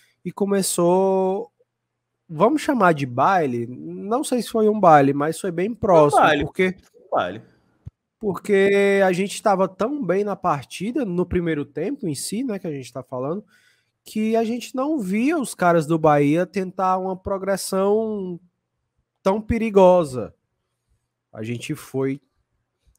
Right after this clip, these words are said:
Speaker 1: com muita posse de bola no meio campo, né? Vojvoda meio que triplicou essa, essa, essa marcação no meio de campo com esses cinco, né?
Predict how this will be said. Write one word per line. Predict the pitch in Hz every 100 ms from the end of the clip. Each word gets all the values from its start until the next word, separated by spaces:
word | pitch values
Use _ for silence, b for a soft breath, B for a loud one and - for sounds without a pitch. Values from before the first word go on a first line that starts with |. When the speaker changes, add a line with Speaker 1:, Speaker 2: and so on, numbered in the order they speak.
| _
Speaker 1:
com | - 202
muita | 160 170 233 302
posse | - 190 -
de | 165
bola | 147 143
no | 135 170
meio | 180 185
campo, | 180 - 214 233 160
né? | 143 160 180 b b b b
Vojvoda | 123 143 131 143 156 151 147 139 110 - _ _ _ -
meio | 143 147 143 143
que | - 135
triplicou | _ 180 247 - 269 - - 170 226
essa, | 302 - - 160
essa, | 139 - - 147 135 123 110 95 87 _ _ _ _ _
essa | - 117 131
marcação | 131 131 131 131 - 139 151
no | 185
meio | 156 143 131
de | 127
campo | - 147 180
com | - 147
esses | - 147
cinco, | - - 175 220 - - - b b b b b b b _
né? | 123